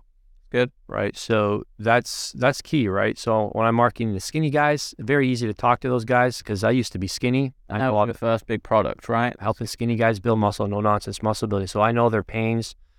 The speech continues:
Speaker 2: their frustration, their fears, their wants, all that good stuff. So in business now, I have to know, am I talking to the guy trying to make his first five K month, fifty K month, hundred K month? Like, you need to know who am I talking to.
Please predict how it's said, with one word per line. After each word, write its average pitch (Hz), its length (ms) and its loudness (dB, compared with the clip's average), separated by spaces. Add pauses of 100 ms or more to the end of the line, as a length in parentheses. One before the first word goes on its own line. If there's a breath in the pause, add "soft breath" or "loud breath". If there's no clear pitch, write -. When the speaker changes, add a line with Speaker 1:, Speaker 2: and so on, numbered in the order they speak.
(440)
Speaker 2:
their 101 220 2
frustration, 110 720 0
their 92 160 -2
fears, 113 480 2
their 98 160 -2
wants, 104 420 2
all 107 160 4
that 104 220 2
good 107 140 -4
stuff. 104 220 -2
So 104 300 0 (640)
in 110 160 -2
business 135 460 0
now, 104 400 2
I 110 100 2
have 135 120 2
to 131 100 -2
know, 117 100 2
am 107 80 2
I 113 80 4
talking 131 380 0
to 113 60 -2
the 107 80 -2
guy 104 200 2
trying 107 220 -4
to 104 40 -2
make 101 180 -6
his 95 120 -10
first 101 300 -4
five 131 260 0
K 151 180 -2
month, 147 300 -2
fifty 139 320 -4
K 135 200 -4
month, 135 500 -6
hundred 131 320 -4
K 131 140 -2
month? 127 260 2
Like, 110 160 -4
you 117 80 0
need 127 140 4
to 127 60 4
know 117 200 2
who 120 240 0
am 107 100 2
I 104 80 0
talking 117 480 0
to. 101 240 -8